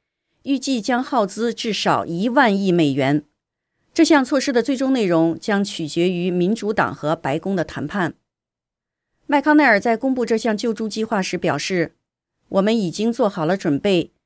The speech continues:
一旦我们与两党的同僚达成协议，我们就将采取行动。”这项计划是为了避免灾难的发生，因为疫情的爆发使一些美国人的生活陷入停顿。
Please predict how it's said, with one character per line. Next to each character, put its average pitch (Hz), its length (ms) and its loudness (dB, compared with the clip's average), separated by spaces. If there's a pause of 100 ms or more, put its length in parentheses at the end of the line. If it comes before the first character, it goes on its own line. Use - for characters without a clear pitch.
(260)
一 220 120 -4
旦 285 240 4
我 220 120 2
们 220 120 0
与 214 120 0
两 190 200 2
党 202 160 2
的 175 80 -2
同 196 240 -6
僚 190 160 0
达 175 160 -6
成 208 220 -8
协 170 220 -4
议， 196 300 -6 (240)
我 156 100 -6
们 170 120 0
就 190 140 -6
将 180 180 -4
采 165 220 -8
取 180 160 -12
行 139 240 -8
动。” 170 260 -2 (680)
这 302 100 -2
项 294 160 0
计 262 140 -6
划 247 220 0
是 233 120 -4
为 226 140 0
了 202 80 2
避 214 140 -8
免 165 200 -2
灾 226 180 -4
难 226 140 -2
的 165 60 -2
发 202 180 -4
生， 214 340 -6 (320)
因 285 180 0
为 262 180 2
疫 269 220 -6
情 196 240 -6
的 226 100 0
爆 220 180 0
发 208 280 -4
使 - 180 -8
一 185 100 -6
些 196 220 -6
美 170 220 -2
国 170 160 -2
人 165 120 0
的 180 80 -2
生 208 280 -6
活 147 340 -4
陷 180 320 -6
入 156 160 -6
停 147 300 -6
顿。 175 260 -2